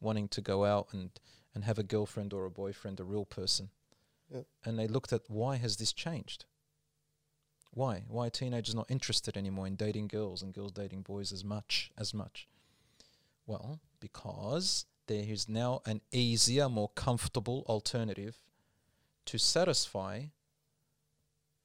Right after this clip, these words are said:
Speaker 1: sexual desires and other emotional desires.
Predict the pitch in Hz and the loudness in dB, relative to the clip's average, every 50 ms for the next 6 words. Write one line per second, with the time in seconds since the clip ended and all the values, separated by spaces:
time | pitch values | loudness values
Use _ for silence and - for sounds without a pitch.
0 | _ _ - - - - 117 - - - 123 117 107 117 107 - 113 101 98 101 | _ _ -4 -2 -2 -2 -2 -4 -4 -4 -4 -4 -2 0 0 0 0 0 -2 -2
1 | 113 147 170 - - - _ _ _ _ _ _ _ _ _ _ _ _ - - | -4 -4 -4 -4 -4 -6 _ _ _ _ _ _ _ _ _ _ _ _ 0 0
2 | - - _ _ _ _ _ - 120 117 117 117 117 117 - - 139 143 135 - | 0 0 _ _ _ _ _ -2 -2 0 0 0 -2 -4 -4 -2 0 2 2 2
3 | 117 110 107 104 104 - - - 98 95 95 98 95 98 98 92 92 95 98 - | 2 2 2 2 2 0 -2 -2 -4 -6 -8 -8 -8 -8 -8 -8 -10 -8 -6 -4
4 | - | -4